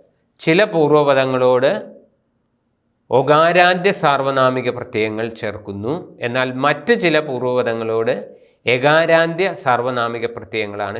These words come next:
ചേർക്കുന്നത്. നമ്മൾ ഇതുവരെ കണ്ടത് ഒകാരാന്ത്യ സാർവനാമക പ്രത്യയങ്ങൾ മാത്രമേ ഇതുവരെ നമ്മൾ കണ്ടുള്ളൂ. എങ്കിലും ചിലതിനോട് ഒകാരാന്ത്യം ചേർക്കും, ചിലതിനോട് എകാരാന്ത്യം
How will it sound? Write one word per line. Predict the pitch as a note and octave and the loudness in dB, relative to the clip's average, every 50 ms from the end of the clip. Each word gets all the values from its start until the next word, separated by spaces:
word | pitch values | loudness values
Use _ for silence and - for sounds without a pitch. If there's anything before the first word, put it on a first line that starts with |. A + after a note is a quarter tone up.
| A#2+ - | -10 -8
ചേർക്കുന്നത്. | A2+ G#2 G2 F#2+ F#2+ - G2+ G2 F#2+ F#2 F#2+ A#2 C#3+ - - - - - _ _ _ _ _ _ _ _ _ _ _ _ _ - | -6 -6 -6 -8 -10 -12 -12 -10 -10 -4 -2 -2 -4 -4 -6 -14 -20 -20 _ _ _ _ _ _ _ _ _ _ _ _ _ -4
നമ്മൾ | A#2 A2+ A#2+ B2+ C#3 D3 C#3 - C#3+ C3+ | -4 -2 0 2 2 2 0 -2 -4 0
ഇതുവരെ | C#3 C#3 C#3 C3+ D3 D3 C#3 - - - - - - | 2 2 2 2 2 0 0 -4 -10 -16 -14 -6 -4
കണ്ടത് | C3 C3 C3 C3 C#3 D3 D#3 D#3+ D#3+ D#3+ - - - - _ _ _ - - - - A2+ A2+ | -4 -2 2 2 4 4 4 2 2 -4 -10 -16 -20 -20 _ _ _ -20 -18 -8 -2 -2 2
ഒകാരാന്ത്യ | B2 C3 C3+ C#3+ D3 D3+ D#3 D#3 D#3 D#3+ D#3 E3+ D#3+ D#3+ | 2 4 4 4 4 2 2 2 0 -2 -2 -4 -2 0
സാർവനാമക | D3+ C3+ C3+ C#3 C#3 D3 D3 C#3+ C#3 C3+ C3+ C#3 C#3 C#3 D3 C#3+ - - - - | 0 2 2 0 0 0 2 2 2 2 0 -2 -2 -2 -2 -2 -4 -6 -10 -10
പ്രത്യയങ്ങൾ | C3+ B2+ - C3+ C3 C3 C3 C#3 C#3+ C#3 C3 | -8 -4 -2 0 0 0 0 -2 -2 0 0
മാത്രമേ | B2+ B2 B2 C#3 B2+ B2+ C#3 D3+ D3+ - C3+ | -2 -2 -2 -4 -4 -4 -2 -4 -4 -4 -4
ഇതുവരെ | B2+ B2+ B2+ B2 B2 A#2+ | -2 -2 -2 -2 -2 -4
നമ്മൾ | A#2 A#2 A#2+ A#2 - A2 | -6 -6 -6 -8 -6 -6
കണ്ടുള്ളൂ. | G2+ G2+ G#2 A2+ A#2 A2 G#2+ B2+ D#3 F3 - - - - _ _ _ _ _ _ _ | -8 -6 -4 -6 -6 -4 -4 -6 -6 -6 -10 -16 -20 -20 _ _ _ _ _ _ _
എങ്കിലും | - G2+ A2+ A#2+ C#3 D#3 D#3 - - - _ _ _ _ _ _ _ _ _ _ _ _ _ - - | -10 -6 -6 -6 -6 -8 -10 -18 -20 -20 _ _ _ _ _ _ _ _ _ _ _ _ _ -12 -2
ചിലതിനോട് | - C#3 B2+ C3+ C3+ D3 D3+ D3+ D3+ D#3+ D#3 E3 F3 E3+ - - - - - _ _ _ _ - A#2+ | 0 2 2 2 2 2 2 2 2 2 2 2 0 -2 -4 -14 -18 -20 -20 _ _ _ _ -10 -8
ഒകാരാന്ത്യം | A2+ A#2 A#2+ A#2+ B2 B2+ B2 B2 B2 B2 C3 C3 C3 - | -2 0 0 2 2 2 0 0 0 -4 -6 -6 -6 -6
ചേർക്കും, | A#2 A2+ A2 - - C#3+ D3+ D3 - | -6 -6 -6 -6 -10 -12 -12 -10 -8
ചിലതിനോട് | A#2 A2 A2 G#2+ A2 A2 A2 A2 A2 - - - - A2 | -6 -6 -6 -6 -6 -6 -6 -6 -8 -8 -10 -10 -10 -10
എകാരാന്ത്യം | G#2 G#2 G2+ G2 F#2+ G2+ G2 F#2+ G2 A2+ B2 - | -8 -6 -6 -6 -6 -8 -8 -10 -10 -12 -14 -14